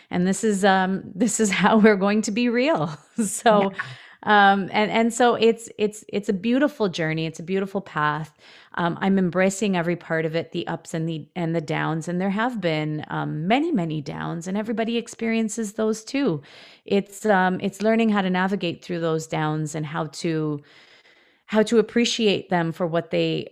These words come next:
Speaker 1: offer, the opportunity for growth. And, um, there isn't a single down in my life that I didn't grow from. And so
Speaker 2: Super.
Speaker 1: I think, yeah. And, and I think that, that n-,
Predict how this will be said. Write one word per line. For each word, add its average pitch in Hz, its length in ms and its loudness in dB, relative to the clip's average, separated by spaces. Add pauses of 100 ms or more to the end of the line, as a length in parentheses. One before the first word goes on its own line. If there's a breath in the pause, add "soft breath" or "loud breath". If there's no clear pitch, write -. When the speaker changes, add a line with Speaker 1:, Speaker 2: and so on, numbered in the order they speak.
(120)
Speaker 1:
offer, 160 540 2
the 156 420 -4
opportunity 160 840 -4
for 151 240 -10
growth. 143 640 -8 (400 soft breath)
And, 165 340 0
um, 147 400 0 (580)
there 190 240 4
isn't 208 240 4
a 202 60 4
single 226 320 2
down 190 420 4
in 185 100 4
my 160 140 2
life 160 360 0
that 165 120 -4
I 165 80 0
didn't 160 240 -2
grow 160 240 2
from. - 380 -12 (960)
And 165 200 -2
so 170 220 0
Speaker 2:
Super. - 100 -4
Speaker 1:
I 170 60 2
think, 165 520 -8
yeah. 175 400 2
And, 180 220 -2
and 185 160 -2
I 180 80 0
think 196 240 -4
that, 190 180 -2
that 185 280 2
n-, 190 340 -2